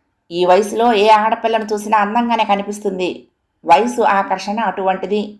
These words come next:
అన్నాడు సదాశివం. "సుమతి అందరిలాంటి ఆడపిల్ల కాదు సార్, చాకు, చాకు సార్. ఇక్కడ ఉండాల్సింది కాదు,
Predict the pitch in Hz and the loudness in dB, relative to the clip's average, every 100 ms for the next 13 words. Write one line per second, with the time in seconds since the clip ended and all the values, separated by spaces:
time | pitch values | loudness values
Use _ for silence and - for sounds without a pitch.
0 | - 165 165 165 170 180 190 180 170 - | -8 0 0 0 -4 -4 -6 -4 -6 -6
1 | - _ _ _ _ _ _ _ _ - | -16 _ _ _ _ _ _ _ _ -6
2 | 214 240 262 247 202 208 262 254 208 202 | 0 4 4 4 2 2 0 2 0 2
3 | 190 185 185 180 185 190 214 208 196 185 | 0 0 0 0 2 2 2 0 0 0
4 | 190 - _ _ - 185 233 240 165 - | -2 -8 _ _ -2 2 2 0 -8 -16
5 | - 170 269 277 208 233 247 240 - _ | 0 4 4 2 0 2 0 -2 -10 _
6 | _ _ _ 165 226 220 233 294 285 277 | _ _ _ -4 2 4 4 4 2 0
7 | 247 240 226 214 | 0 0 0 -4